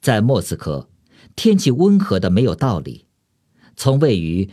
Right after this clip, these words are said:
莫卡瓦雅大街的使馆大楼的二层套房里，约翰阿迪恩少将朝外凝视着，越过广场，注视着克里姆林宫绿色的拜占庭风格穹顶和宣礼塔。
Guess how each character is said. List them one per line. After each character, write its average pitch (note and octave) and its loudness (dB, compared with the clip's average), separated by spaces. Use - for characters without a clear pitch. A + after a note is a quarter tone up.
莫 F#3 2
卡 - -4
瓦 G2 0
雅 E2 -4
大 G2 -4
街 A#2 -2
的 F#2 -2
使 C3 -2
馆 G2 -2
大 A2+ -4
楼 D2 -6
的 F#2+ -6
二 A#2+ -4
层 F#2 -8
套 F2+ -6
房 D2+ -6
里， - -8
约 A#2+ 0
翰 E2+ -4
阿 G#2 -2
迪 G#2 -2
恩 B2 2
少 G2+ -2
将 C#2+ -8
朝 A#2 -2
外 C#3+ 0
凝 F2+ 0
视 G#2+ -4
着， - -18
越 G#3+ 2
过 G#2+ 0
广 F#2 -2
场， - -10
注 G#3 0
视 B2 -2
着 F#2+ -2
克 - -2
里 G2+ 0
姆 E2+ 0
林 D#2 -4
宫 G#2+ 0
绿 F#3+ 0
色 G2+ -2
的 E2 -4
拜 D3 -2
占 A2 -2
庭 F2+ -6
风 C#3+ 0
格 F#2 -2
穹 G#2 -2
顶 D#3 -10
和 - -4
宣 C#3+ 0
礼 G2 -2
塔。 - -16